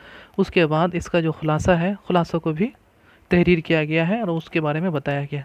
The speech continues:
देखिए, सबसे बड़ी बात ये है कि सबक को पढ़ने के बाद, सबक तो अगर सबक का पूरा, पूरा लिखा जाए तो वो तीन पेज, चार पेज होगा। तो इसको खुलासा भी हमने समझा दिया, आप लोगों को किसी तरह की कोई दिक्कत नहीं होगी।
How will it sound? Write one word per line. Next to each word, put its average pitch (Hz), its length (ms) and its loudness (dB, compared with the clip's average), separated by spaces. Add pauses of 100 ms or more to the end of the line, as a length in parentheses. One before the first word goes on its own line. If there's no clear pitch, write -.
देखिए, 214 320 4
सबसे - 280 -4
बड़ी 208 160 0
बात 196 240 0
ये 208 120 -2
है 208 180 0 (760)
कि 196 80 0
सबक 190 360 2
को 170 100 2
पढ़ने 180 260 0
के 175 160 -2
बाद, 170 260 -2 (300)
सबक 185 460 -2
तो 220 280 0 (320)
अगर 175 120 -2
सबक 196 420 0
का 202 120 -2
पूरा, 180 400 2 (260)
पूरा 175 320 2
लिखा 175 280 0
जाए 170 220 4
तो 180 140 0
वो 190 220 -2 (180)
तीन 180 160 0
पेज, 175 180 -2
चार 147 200 -2
पेज 160 200 -4
होगा। 139 220 -6 (800)
तो 190 60 6
इसको 202 300 4
खुलासा 170 420 2
भी 185 120 2
हमने 190 400 0
समझा 175 340 0
दिया, 185 280 2
आप 175 260 -4
लोगों 180 140 4
को 170 60 -2
किसी 165 200 -8
तरह 185 120 -2
की 185 120 -2
कोई 180 160 0
दिक्कत 156 380 -4
नहीं 196 140 4
होगी। 190 280 2